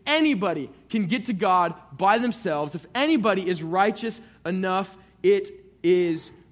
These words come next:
me. Here's my resume." And City Light, how often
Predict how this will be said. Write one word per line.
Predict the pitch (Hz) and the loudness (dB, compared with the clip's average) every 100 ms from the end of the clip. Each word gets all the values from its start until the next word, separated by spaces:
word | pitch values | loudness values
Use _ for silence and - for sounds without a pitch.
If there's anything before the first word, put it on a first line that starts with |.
| - | -14
me. | 156 165 156 123 110 - _ | -8 -4 -4 -6 -10 -20 _
Here's | - - 202 180 | -16 -6 -4 -4
my | 180 | -4
resume." | 151 147 131 117 110 - - _ _ _ _ _ _ _ _ _ _ _ - | -2 -4 -6 -10 -14 -18 -20 _ _ _ _ _ _ _ _ _ _ _ -16
And | 151 | -10
City | 208 202 | -6 -2
Light, | 185 151 - - _ _ _ _ _ _ _ _ _ _ _ _ _ _ _ _ _ _ _ | -2 -2 -6 -20 _ _ _ _ _ _ _ _ _ _ _ _ _ _ _ _ _ _ _
how | - 196 - - | -2 -2 -2 -6
often | 170 175 165 147 131 143 | -4 -4 -6 -12 -10 -10